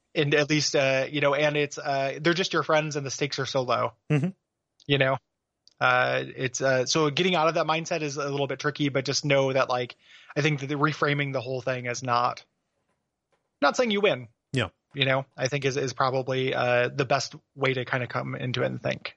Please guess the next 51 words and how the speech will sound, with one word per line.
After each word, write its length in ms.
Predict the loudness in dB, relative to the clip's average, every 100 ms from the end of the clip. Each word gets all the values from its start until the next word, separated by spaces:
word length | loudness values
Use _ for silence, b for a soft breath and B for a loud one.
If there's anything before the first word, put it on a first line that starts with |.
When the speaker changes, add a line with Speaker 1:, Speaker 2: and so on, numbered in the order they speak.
| _
Speaker 2:
Agreed. 280 | -4 -2 -4 -6 _ -6
Speaker 1:
Think 120 | -2
about 180 | 0 -2
it. 100 | -4 _ _ _
Speaker 2:
Yeah. 140 | -10 -10 _ _ _ _ _ B B B B B B B -4
Speaker 1:
Yeah. 80 | -4 -8 _ _ -4
Speaker 2:
Um, 640 | 0 2 0 -2 -2 -2 -4 _ _ _ _ _ _ _ 2
Speaker 1:
And 80 | 4
then, 200 | 6 4
well, 80 |
there's 160 | 4 2
a, 80 | 0
there's 140 | 0
a 40 | 0
second 220 | -2 -2
part 140 | -2
to 40 | -4
that 100 | -6
real 100 | -8
quick. 260 | -8 -12 -2
That's 120 | 4
Speaker 2:
There 80 | 4
Speaker 1:
why 100 | 4
Speaker 2:
is. 140 | 0
Speaker 1:
I, 160 | -2 -6 -6
I 80 | -2
brought 160 | -2 -2
that 100 | -4
one 80 | -4
up 60 | -4
as 80 |
the 60 | -2
media, 240 | -2 -2 -4 B B
Speaker 2:
Yes. 80 | 2
Speaker 1:
um, 180 | 4 2
which 120 | 2
is, 220 | 0 0
uh, 300 | 0 0 0
what 200 | 2 2
is 180 | 2 0
the 200 | -4 0
best 240 | 0 0
or 60 | -4
favorite 260 | -2 -2
video 220 | 0 2 2
games 260 | 0 -2
that 80 | -4
give 180 | -2 -2
a 60 |
similar 400 | 0 0 2 0
feeling 540 | -2 -2 0 0 -2